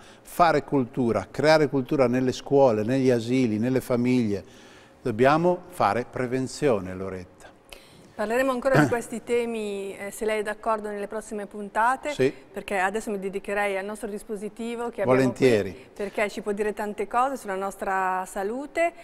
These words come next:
Speaker 2: ehm, a partire da, eh, un'analisi del capello.
Speaker 1: Sì,
Speaker 2: Mm?
Speaker 1: guarda, questo è un report, un report di trentasei pagine sul sistema immunitario, dove,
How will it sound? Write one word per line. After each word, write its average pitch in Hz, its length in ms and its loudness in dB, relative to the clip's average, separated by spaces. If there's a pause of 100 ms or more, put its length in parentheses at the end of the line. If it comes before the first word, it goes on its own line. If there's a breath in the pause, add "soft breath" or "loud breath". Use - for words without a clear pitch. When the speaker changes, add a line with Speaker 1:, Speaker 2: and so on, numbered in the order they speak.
(180 loud breath)
Speaker 2:
ehm, 185 720 -2
a 208 120 -4
partire 277 520 -2
da, 208 480 -2
eh, 190 40 -6
un'analisi 214 520 -6
del 202 180 -2
capello. 185 720 -8
Speaker 1:
Sì, 127 420 0
Speaker 2:
Mm? - 60 -10
Speaker 1:
guarda, 117 240 6
questo 165 280 2
è - 20 8
un 156 80 8
report, 151 720 4 (280 loud breath)
un 123 80 0
report 143 280 6
di 117 120 2
trentasei 123 500 2
pagine 110 460 2
sul 110 160 -6
sistema 113 400 0
immunitario, 147 1040 2
dove, 113 600 4